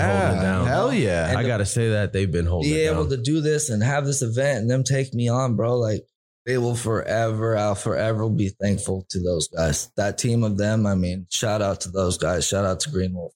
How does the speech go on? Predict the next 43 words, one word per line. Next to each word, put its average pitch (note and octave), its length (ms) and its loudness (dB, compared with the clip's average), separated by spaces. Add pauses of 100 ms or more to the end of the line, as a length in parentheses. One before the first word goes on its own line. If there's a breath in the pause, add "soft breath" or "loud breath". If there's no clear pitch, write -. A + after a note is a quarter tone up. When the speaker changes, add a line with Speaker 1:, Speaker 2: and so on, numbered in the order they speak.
Speaker 3:
Thank F#2+ 220 0
you F#2 100 0
guys F2 240 0
so E2+ 220 0
much. D2 220 -2 (120)
Speaker 2:
Yeah, G#2+ 220 0
they're A2+ 140 2
the A#2+ 80 0
L A2 180 0
A A2+ 80 2
plug, A2+ 320 -2
man. G#2 160 2
Speaker 1:
Absolutely. F2+ 480 2
Speaker 2:
I, F#2 280 -2
I A2 40 -2
mean, G#2 240 2
the, G2+ 80 2
one A2 240 0
of A#2 60 2
the A2 100 0
first A2 200 -2
Speaker 1:
They've G2+ 140 0
been G2+ 100 2
Speaker 2:
dispensaries G#2 260 0
Speaker 1:
showing G2 100 2
Speaker 2:
I - 40 0
Speaker 1:
love G2+ 80 2
Speaker 2:
went A2 140 0
Speaker 1:
for - 100 -2
Speaker 2:
to G#2+ 60 2
Speaker 1:
a G2 40 0
Speaker 2:
out F#2+ 60 2
Speaker 1:
minute. F#2+ 140 2
Speaker 2:
here. F#2+ 340 0
Love G2+ 340 -2
them. E2+ 280 2 (580)
Fuck A#2+ 240 -2
yeah, A2 200 2
man. F#2 240 4
Shout G2+ 240 0
out A2 140 0
Green F#2 260 2
Wolf. E2 300 0